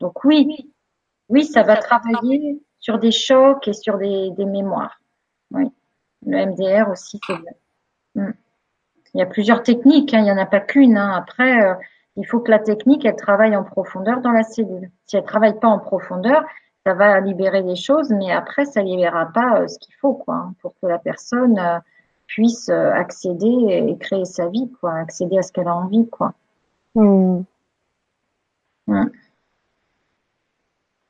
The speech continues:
Speaker 1: Voilà, voilà.
Speaker 2: Bah, écoute, merci beaucoup.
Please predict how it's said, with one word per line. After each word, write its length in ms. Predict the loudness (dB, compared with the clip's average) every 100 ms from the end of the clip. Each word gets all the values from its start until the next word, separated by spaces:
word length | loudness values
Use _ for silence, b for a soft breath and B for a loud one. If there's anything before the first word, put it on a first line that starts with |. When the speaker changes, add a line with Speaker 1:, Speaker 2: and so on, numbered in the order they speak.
| _ _ _ -20 -20 _ _ _ _ _ _ _ -8
Speaker 1:
Voilà, 340 | 2 6 6
voilà. 480 | 6 4 4 0 -4 _ _
Speaker 2:
Bah, 260 | 6 10 10
écoute, 300 | 10 8 10
merci 540 | 12 10 4 -2 2
beaucoup. 640 | 2 4 4 4 2 -2